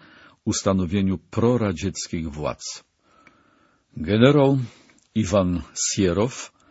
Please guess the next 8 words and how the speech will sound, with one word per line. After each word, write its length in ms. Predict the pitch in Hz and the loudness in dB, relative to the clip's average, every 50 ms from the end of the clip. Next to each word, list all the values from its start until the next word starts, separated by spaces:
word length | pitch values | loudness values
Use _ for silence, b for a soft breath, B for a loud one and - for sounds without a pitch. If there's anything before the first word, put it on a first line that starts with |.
| b b b b b | b b b b b
meldował 560 | - 87 95 95 92 87 113 117 104 113 110 104 | -2 2 2 2 2 2 2 2 4 2 2 2
jedenastego 680 | 98 101 98 107 104 104 98 - - - 160 151 135 | 2 2 2 2 0 0 -2 -4 -4 -4 -2 -2 -2
stycznia 420 | - - - 123 - - 120 117 | -2 -4 -4 -6 -2 -2 -2 -2
czterdziestego 680 | - - - - 95 82 85 92 - - 110 98 92 | -2 -4 -6 -6 -6 -4 -4 -6 -4 -4 -4 -4 -4
piątego 440 | 85 - 92 87 82 87 82 76 76 | -6 -4 -6 -6 -6 -6 -6 -6 -4
roku 380 | 85 107 104 - - 139 151 151 b b b b b b - | -4 -4 -6 -4 -6 -6 -6 -6 b b b b b b -2
Ławrentijowi 1040 | 87 101 117 117 104 113 113 110 110 - - - 107 104 107 110 113 101 98 101 | 2 4 4 4 4 2 2 2 0 -2 -4 -4 -2 0 0 0 0 -2 -4 -6
Berii: 540 | 82 78 78 85 78 71 65 65 65 64 62 | -6 -4 -2 -2 -2 -2 -4 -8 -10 -12 -14